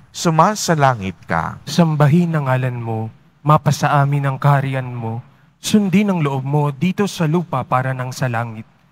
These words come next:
Speaker 2: Bigyan mo kami ngayon ng aming kakanin sa araw-araw, at patawarin mo kami sa aming mga sala,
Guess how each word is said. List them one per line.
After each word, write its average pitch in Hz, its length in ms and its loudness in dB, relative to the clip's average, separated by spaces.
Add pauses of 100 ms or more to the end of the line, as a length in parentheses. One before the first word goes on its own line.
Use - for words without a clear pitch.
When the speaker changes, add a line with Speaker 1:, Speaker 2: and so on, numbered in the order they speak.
(360)
Speaker 2:
Bigyan 156 400 4
mo 147 80 0
kami 139 320 0
ngayon 135 240 0
ng 131 160 -6
aming 135 400 -2
kakanin 131 560 -2
sa 127 240 -4
araw-araw, 117 720 -4 (400)
at 190 160 2
patawarin 185 560 2
mo 170 80 -4
kami 156 320 -2
sa 139 240 -4
aming 139 240 -4
mga 123 200 -4
sala, 113 400 -4